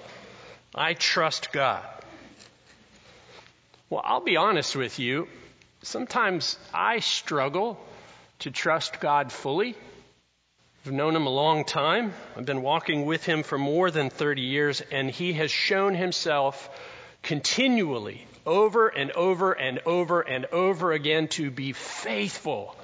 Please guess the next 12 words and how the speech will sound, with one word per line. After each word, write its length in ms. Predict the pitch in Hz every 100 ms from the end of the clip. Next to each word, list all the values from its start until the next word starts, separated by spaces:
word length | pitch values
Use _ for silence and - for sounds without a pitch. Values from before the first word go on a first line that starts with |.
| - - _
beyond 480 | 151 175 220 196 151
faithful. 640 | - 156 117 - 104 92 - - - - - - - - - - - -
And 140 | 143
yet 160 | 175 190
sometimes 840 | - 269 277 151 120 139 220 - - - - - - _ _ _ _ -
my 220 | 120 214
heart 400 | 220 165 208 -
still 320 | - 247 190
struggles 560 | - - 139 170 175 -
to 120 | 226
trust 400 | - 302 233 -
him. 160 | -